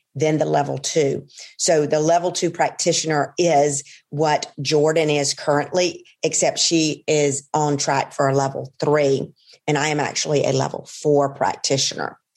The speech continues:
So currently I offer a level one and a level two certification to all of my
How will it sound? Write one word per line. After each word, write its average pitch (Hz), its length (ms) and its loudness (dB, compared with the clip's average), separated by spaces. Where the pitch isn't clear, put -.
So 160 520 2
currently 185 480 2
I - 220 -2
offer 180 500 0
a 156 160 0
level 160 360 0
one 143 360 0
and 170 160 2
a 170 120 4
level 147 280 0
two 139 260 -2
certification 143 920 -2
to - 340 -4
all 165 260 4
of 151 120 -2
my 147 340 0